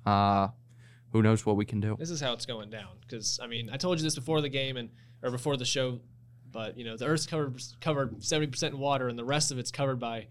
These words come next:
Speaker 1: Tyler
Speaker 2: Tyler
Speaker 1: Adams.
Speaker 2: Adams. And I feel like the defense, the, I mean, the defense for, for the U S squad has been underrated,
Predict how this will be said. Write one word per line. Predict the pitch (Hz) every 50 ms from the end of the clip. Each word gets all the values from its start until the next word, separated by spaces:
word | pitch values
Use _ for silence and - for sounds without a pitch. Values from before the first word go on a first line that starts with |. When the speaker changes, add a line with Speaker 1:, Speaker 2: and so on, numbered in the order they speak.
| - - -
Speaker 1:
Tyler | - 92 90 98 107 123 127 -
Speaker 2:
Tyler | - 127 131 139 131 131 127 127
Speaker 1:
Adams. |
Speaker 2:
Adams. | 127 127 123 113 110 110 110 - - - - -
And | 117 117 113 113 110 113
I | 123 135
feel | 131 175 185
like | 175 143
the | 151
defense, | 135 165 180 175 185 170 156 -
the, | 123 165 185 180 - -
I |
mean, | 156 156
the | 151 151
defense | 185 226 226 247 220 190
for, | - - 160 147 135 - - - -
for | - 151
the | 139 131
U | 131 143 143
S | 131 -
squad | - 139 127 120 120
has | 117 117
been | 120 123 117 113 107 107 - - 147
underrated, | 156 156 135 131 123 123 120 120 113 107 90